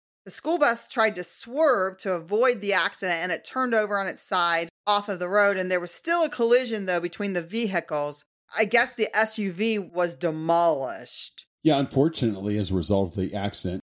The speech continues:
Speaker 2: one eleven-year-old boy named Aiden Clark died as a result of being thrown out of the bus. There were over twenty children who were taken to Dayton Children's Hospital for a variety of injuries,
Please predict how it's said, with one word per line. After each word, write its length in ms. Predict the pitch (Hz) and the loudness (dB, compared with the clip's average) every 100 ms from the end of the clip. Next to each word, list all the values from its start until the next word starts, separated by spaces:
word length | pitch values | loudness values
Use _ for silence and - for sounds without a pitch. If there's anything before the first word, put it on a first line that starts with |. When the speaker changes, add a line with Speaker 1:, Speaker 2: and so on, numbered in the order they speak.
| _ | _
Speaker 2:
one 360 | - 127 165 190 | 2 4 4 0
eleven-year-old 680 | 147 139 156 170 160 175 123 | 0 0 0 0 2 2 0
boy 320 | 98 80 78 - _ _ - | -2 -2 -6 -12 _ _ -4
named 280 | 113 107 101 117 | 0 0 -2 0
Aiden 380 | 123 151 196 185 | 0 0 -2 -4
Clark 460 | - 85 - - - _ - | -2 -4 -6 -16 -20 _ -4
died 260 | 90 95 | -2 0
as 140 | 104 101 | 2 2
a 40 | |
result 360 | 113 98 98 92 | 2 2 2 0
of 60 | |
being 200 | 90 104 | 0 0
thrown 340 | 98 - 95 92 | -2 -2 -2 -2
out 140 | 80 | -4
of 80 | 80 | -6
the 80 | 85 | -6
bus. 380 | 90 - - - _ _ - | -4 -2 -4 -4 _ _ 0
There 80 | 131 | 2
were 140 | 123 | 4
over 220 | 135 131 | 2 0
twenty 600 | 139 - - 220 247 240 - - | -2 -4 -4 -2 0 -4 -6 -6
children 540 | - 226 196 95 - - | -2 2 2 0 -6 -6
who 60 | 107 | 0
were 80 | 98 | 0
taken 320 | - 110 107 | 2 0 2
to 80 | 92 | 0
Dayton 400 | 95 117 - - | 2 0 0 -2
Children's 400 | - 123 143 - | 0 0 0 -2
Hospital 480 | 113 - - 92 98 | -2 -2 -4 -2 0
for 140 | 131 | 0
a 40 | |
variety 440 | 107 117 147 175 120 | 2 0 0 0 0
of 60 | |
injuries, 500 | 110 131 92 80 - | 0 0 -2 -4 -8